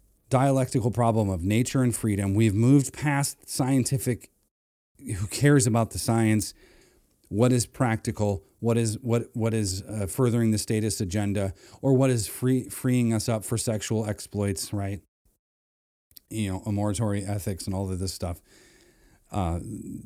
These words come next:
you, you can't get out of that dialectical tension because you're a,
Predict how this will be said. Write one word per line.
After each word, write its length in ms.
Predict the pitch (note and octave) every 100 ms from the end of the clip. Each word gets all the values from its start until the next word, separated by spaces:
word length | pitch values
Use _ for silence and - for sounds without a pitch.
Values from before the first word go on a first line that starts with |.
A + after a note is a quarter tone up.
| - -
you, 400 | - A#2+ G#2 A2+
you 240 | B2 A2
can't 320 | - D3 D3
get 180 | C3 C3
out 200 | B2 C#3
of 100 | B2+
that 180 | G#2+ G#2
dialectical 600 | G#2 G#2+ G#2 F#2+ G2+ G2+
tension 380 | C3 D3 C3 F#2+
because 360 | G#2+ G#2+ G2
you're 240 | G2 G2+ G2
a, 320 | - F#2 F#2+